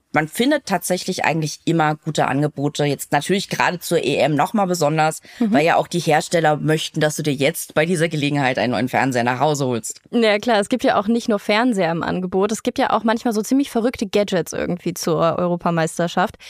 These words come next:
Speaker 2: Auf welche Technik freust du dich denn am meisten?
Speaker 1: Ganz klar auf den Beamer.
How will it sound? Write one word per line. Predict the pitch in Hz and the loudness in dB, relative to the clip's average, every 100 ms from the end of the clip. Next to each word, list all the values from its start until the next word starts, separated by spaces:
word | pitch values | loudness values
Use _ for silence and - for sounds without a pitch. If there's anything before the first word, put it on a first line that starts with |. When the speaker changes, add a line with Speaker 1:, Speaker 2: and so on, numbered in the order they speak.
| - | -2
Speaker 2:
Auf | - 202 | 0 0
welche | 190 202 320 - 233 | 2 2 2 0 -2
Technik | - 233 302 294 285 | 0 -2 0 0 -2
freust | - 226 233 - | 0 2 2 0
du | 285 | 0
dich | 330 - | 0 0
denn | 247 254 | 0 0
am | - 247 220 | 0 0 2
meisten? | 202 240 - - 185 175 - _ _ | 2 0 -2 -4 -4 -4 -10 _ _
Speaker 1:
Ganz | 139 214 320 - | 0 2 0 -4
klar | - 170 190 196 - | 0 2 2 0 2
auf | 151 170 - - | 2 2 -2 -8
den | 156 170 170 151 | -2 0 -2 -2
Beamer. | 156 180 120 | 0 2 0